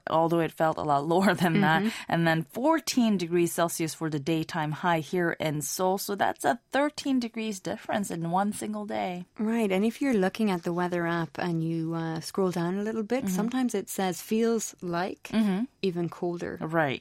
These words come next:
Speaker 2: than that temperature," because the wind is quite strong. But for anyone who, uh, works in Fahrenheit, that would be thirty-three to fifty-seven degrees in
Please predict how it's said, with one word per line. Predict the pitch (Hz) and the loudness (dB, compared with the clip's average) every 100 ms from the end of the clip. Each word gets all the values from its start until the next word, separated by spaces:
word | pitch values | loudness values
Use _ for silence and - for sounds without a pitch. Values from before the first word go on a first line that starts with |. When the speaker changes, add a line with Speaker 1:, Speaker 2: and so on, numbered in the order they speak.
| 175 | -2
Speaker 2:
than | 180 170 160 - | 0 0 -2 -2
that | 165 175 - | 0 0 0
temperature," | - 185 - - 175 - - - | -2 -4 -4 -6 -8 -10 -20 -12
because | 180 - 175 | -10 -4 -4
the | - 170 | -2 -4
wind | 170 170 165 | 0 0 0
is | - 165 | -4 -8
quite | - 165 156 | -6 -6 -6
strong. | - - 170 160 175 - - - - - | -10 -4 -2 -2 -6 -14 -18 -18 -14 -6
But | 190 214 | 2 2
for | 202 233 | 2 2
anyone | 262 294 254 262 285 | 4 6 6 4 4
who, | 247 233 233 220 208 - | 2 4 4 4 2 0
uh, | 202 196 190 | 2 4 4
works | 196 202 - | 2 0 0
in | 196 185 | 0 2
Fahrenheit, | 208 240 254 185 170 208 - - _ - | 2 4 4 4 2 0 -2 -8 _ -10
that | 185 214 220 - | 0 2 2 2
would | 214 185 - | 0 0 0
be | 196 196 190 - | 2 2 0 2
thirty-three | 214 247 247 - 208 202 185 175 | 2 4 2 2 2 2 2 0
to | - 190 180 | 0 0 0
fifty-seven | - 214 208 214 190 202 202 185 175 | 0 -2 0 -2 0 0 2 2 0
degrees | 165 170 160 165 - | -2 -2 -4 -4 -4
in | 175 170 170 | -4 -2 -4